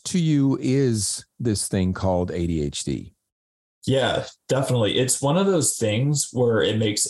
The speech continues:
Speaker 2: anyone that has that condition just, you know, difficulty. They have that, you know, extreme and intense difficulty with focusing and just concentrating, even on the simplest or, uh, basic of tasks.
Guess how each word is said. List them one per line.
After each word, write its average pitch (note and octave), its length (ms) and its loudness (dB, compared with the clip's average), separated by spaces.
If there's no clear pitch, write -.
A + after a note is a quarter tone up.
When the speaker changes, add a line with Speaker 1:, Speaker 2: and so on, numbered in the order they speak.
Speaker 2:
anyone A#2+ 680 0
that A2 160 -2
has G#2 400 0
that G2+ 260 -2
condition B2+ 720 0
just, - 420 -2
you A2+ 120 0
know, F#2+ 360 -2
difficulty. - 840 -2
They G#2 180 2
have G#2+ 200 0
that, - 240 -2
you A2 100 0
know, G2 100 0
extreme A2+ 880 0
and F#2+ 260 -4
intense G2 520 -4
difficulty - 880 -6
with F#2+ 220 -2
focusing A#2+ 680 0
and G#2 140 -2
just - 180 -2
concentrating, - 880 -4
even B2 300 2
on A2 160 2
the G#2 100 2
simplest A#2+ 840 0
or, G2+ 340 2
uh, F2+ 320 0
basic G2 420 0
of - 140 -2
tasks. - 640 -6